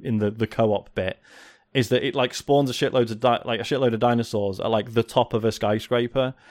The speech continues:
and it's, like, miles up in the sky, and, like, you see them all just tumbling down the side of this building, right? And it's hilarious.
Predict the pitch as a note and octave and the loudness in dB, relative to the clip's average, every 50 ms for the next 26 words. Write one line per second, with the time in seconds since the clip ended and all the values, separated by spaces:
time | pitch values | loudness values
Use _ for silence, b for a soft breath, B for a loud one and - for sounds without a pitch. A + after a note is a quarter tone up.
0 | B B B - A2+ A#2 A2+ - B2 G#2+ - B2 C3+ C3+ D3+ D3+ D3 C#3 B2 B2 | B B B -4 -4 -4 -4 -4 -8 -8 -8 -10 -8 -4 0 0 0 0 0 -2
1 | - A#2 A2 G#2 - A2 G#2 G#2 G2 - A2 G#2+ G#2 A2+ A#2 A2+ - - - - | -2 -2 -2 -2 0 0 0 2 0 0 0 0 0 -2 -4 -4 -4 -4 -2 0
2 | - D#3 C#3+ C#3 B2+ A#2+ A#2 G#2+ G#2 G2+ G2 F#2 A2 - - _ - - - C3+ | 2 4 4 4 4 2 2 2 2 0 -2 -4 -6 -10 -10 _ -4 0 2 4
3 | B2+ B2 B2 A#2+ A#2+ A2+ A2+ A2 G#2+ A2+ A2 A2 G#2+ G#2+ G2 G2+ - - A#2+ G2+ | 4 4 2 2 2 2 2 2 4 4 4 4 2 0 -4 -6 -4 -2 0 0
4 | G2+ G2 G2 G2+ G2 - - - G#2 G2+ G2+ G2 G2 F#2+ F2+ F2 F2 F#2+ F#2+ G2+ | 0 0 -2 -4 -6 -6 -4 -2 0 0 0 -2 -4 -6 -6 -6 -8 -8 -8 -8
5 | - - G2+ G#2 A2 G#2+ G#2 G2 F#2+ G2+ - - - - | -6 -4 0 2 2 2 2 0 -2 -6 -12 -14 -16 -18